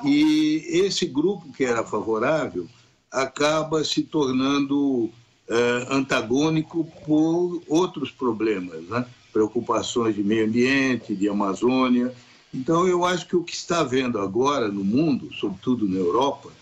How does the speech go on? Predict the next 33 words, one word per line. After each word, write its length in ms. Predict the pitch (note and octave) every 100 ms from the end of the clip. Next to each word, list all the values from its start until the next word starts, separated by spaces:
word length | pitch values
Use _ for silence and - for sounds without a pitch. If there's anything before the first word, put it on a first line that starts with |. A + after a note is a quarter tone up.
| - - _ _
é 80 | C3
uma 180 | C#3+ D#3
aliança 520 | C#3 C#3 D#3 D#3+ D#3+
entre 260 | C#3+ D3+
dois 320 | A#2+ D#3 E3+ D3+
extremos. 800 | C3 - B2+ A#2+ F2+ D#2 - - - - - -
Os 180 | G#2+ A2
setores 760 | C#3 B2 C#3 C3+ B2 G#2+ - -
protecionistas, 1120 | - B2 B2 B2+ A2+ C3+ C3 E3+ F#3+ - E3+ -
que 180 | -
são, 360 | A#2 - B2 A#2+
em 100 | D3
geral, 560 | C3 A#2+ G#2+ G#2 F2 - _ _ _ _ -
dos 180 | A2
partidos 600 | - A2+ G2+ - G#2 -
conservadores, 1040 | - A2+ G2+ B2 A2 B2+ A#2+ D#3 F3+ F#3+ - - - _ _
com 260 | - E3 F#3
os 160 | F#3 -
setores 520 | E3+ - E3+ F3 D3+
ambientalistas, 1080 | D#3 C#3+ C#3+ C#3 B2 G#2+ D#3 D#3 - D#3+ - - - -
que 100 | B2+
na 120 | D3
Europa 420 | D3+ C3+ D#3+ F3+
são 180 | D#3 E3
muito 200 | F#3 F#3+
fortes, 640 | - C3+ D3 - B2 -
né? 180 | G#2 B2 - -
Não 120 | G2+
é 80 | A#2+
como 220 | D3 E3
no 80 | G3
Brasil, 560 | F3+ D3+ F#2+ G#2 A#2+ F#2
né? 160 | G#2+